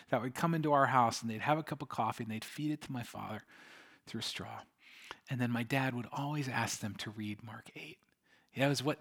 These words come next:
you could barely make it out, but he would always say, "Read Mark eight, read Mark eight." And my dad had us read Mark eight to him almost every day before he died.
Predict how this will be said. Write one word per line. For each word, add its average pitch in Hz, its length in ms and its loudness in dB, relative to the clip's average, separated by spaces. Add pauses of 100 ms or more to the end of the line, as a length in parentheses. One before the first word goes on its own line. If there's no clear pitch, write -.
you 156 80 0
could 135 200 0
barely 170 300 6
make 151 240 2
it 127 60 0
out, 107 200 0
but 120 100 -6
he 123 60 -2
would 120 80 -2
always 120 200 -2
say, 131 340 -6 (100)
"Read 131 300 -4
Mark 113 300 -10
eight, 170 200 -14 (520)
read 123 180 0
Mark 104 300 -4
eight." 131 200 -14
And - 60 -16
my 147 140 4
dad 135 320 6
had 123 280 2
us 113 260 -4
read 123 240 -4
Mark 113 260 -6
eight 110 200 -6
to - 80 -14
him 107 280 -8 (760)
almost 123 240 -4
every 135 220 4
day 104 220 -4
before - 260 -14
he - 60 -14
died. 180 320 -10